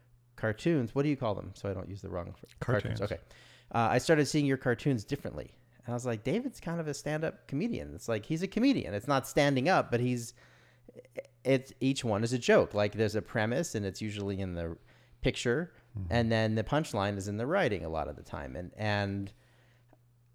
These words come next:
Speaker 1: I was like, "Wow, he's a comedian. I gotta get him on here," 'cause I'm mostly about talking to comedians.
Speaker 2: I agree with you on your assessment of that. It's, uh, it, it's very much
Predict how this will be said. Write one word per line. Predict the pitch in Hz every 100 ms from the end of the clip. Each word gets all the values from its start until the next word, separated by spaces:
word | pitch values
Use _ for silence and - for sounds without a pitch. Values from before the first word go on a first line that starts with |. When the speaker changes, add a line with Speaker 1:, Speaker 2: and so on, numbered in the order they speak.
| _ _ -
Speaker 1:
I | 110
was | 113 -
like, | 117 123
"Wow, | 170 107
he's | 160 165
a | -
comedian. | 156 202 175 113
I | 151
gotta | 175 143
get | 139
him | 147
on | 180 208
here," | 110 101
'cause | 113 110
I'm | 113
mostly | 107 104 - 113
about | 104 101 -
talking | 104 95 98
to | 98
comedians. | 127 160 113 - - - - - - _ - - _ _ _ - - _ _ _ _ _
Speaker 2:
I | 113 120 127 -
agree | 131 135 135
with | 123 117
you | 117 113 120
on | 107 107
your | 127
assessment | 107 175 160 113 104
of | 98
that. | 104 101 165
It's, | 113 - - - - -
uh, | 110 104 104 135
it, | 120
it's | 113
very | 117 131 120
much | 120 127 - -